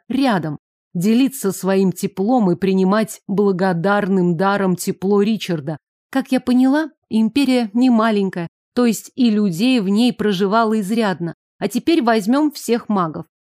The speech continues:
Только магов. Сколько их? Сотни, тысячи? Сотни тысяч. И аристократия.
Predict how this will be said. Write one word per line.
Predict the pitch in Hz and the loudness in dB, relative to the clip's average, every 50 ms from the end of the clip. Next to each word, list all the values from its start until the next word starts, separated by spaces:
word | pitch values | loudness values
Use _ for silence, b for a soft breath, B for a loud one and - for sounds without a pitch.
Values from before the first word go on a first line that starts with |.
| _ - | _ -2
Только | 214 220 220 302 311 | -2 -2 0 2 4
магов. | 294 247 202 185 165 175 170 _ _ - | 4 4 4 2 -2 -6 -8 _ _ -18
Сколько | - - - 277 240 - - 180 | -10 -2 0 0 0 0 0 -2
их? | 165 165 _ _ | -2 -2 _ _
Сотни, | - - - 311 349 339 285 233 | -10 -4 -2 -2 0 2 0 0
тысячи? | 214 - 302 330 311 - 226 - - 220 - _ _ _ | 0 2 0 0 0 -2 -8 -8 -8 -16 -18 _ _ _
Сотни | - - - 262 254 - 254 262 | -12 -4 -2 -2 0 2 0 0
тысяч. | - 339 320 - - 220 - - _ _ _ _ _ _ - | 2 0 -2 0 -2 -6 -8 -8 _ _ _ _ _ _ -4
И | - 233 240 - - | -2 0 0 0 0
аристократия. | - 247 254 254 - - 277 277 262 - 247 220 196 175 170 - - 156 | -2 0 0 0 -2 0 0 0 0 0 0 0 0 -2 -2 -6 -12 -14